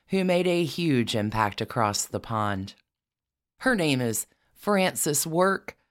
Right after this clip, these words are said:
known as Fanny, and you might not be familiar with her story, but I can pretty much guarantee you are very familiar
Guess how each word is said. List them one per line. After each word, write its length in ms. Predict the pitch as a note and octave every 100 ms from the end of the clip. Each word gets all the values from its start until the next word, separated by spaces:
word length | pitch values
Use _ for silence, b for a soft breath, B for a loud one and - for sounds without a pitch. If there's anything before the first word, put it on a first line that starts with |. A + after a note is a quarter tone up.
| _
known 260 | A3 G3+ E3
as 180 | A#2+ -
Fanny, 540 | E3+ E3+ E3 D#3+ D3+ _ _ _ _ -
and 200 | F3+ G#3+
you 120 | C4+
might 260 | C#4 D#4+
not 260 | C#4 C4+ C4+
be 180 | C4+ C4
familiar 600 | A#3+ C4 B3 B3 B3+ B3
with 220 | A#3+ A#3+
her 100 | A#3
story, 680 | G3+ - - A#3+ G#3 E3 D#3+
but 180 | D#3+ E3
I 100 | E3+
can 240 | F3 E3+
pretty 320 | E3 C4+ C4+
much 240 | B3+ B3 -
guarantee 760 | A3+ A3 G#3 G3 A3+ A3 G3+ b b b -
you 200 | E3+ F#3
are 140 | F#3
very 500 | E3+ E3 F#3 F#3 E3+
familiar 720 | C#3 D3+ C#3 C3 B2+ B2 A#2+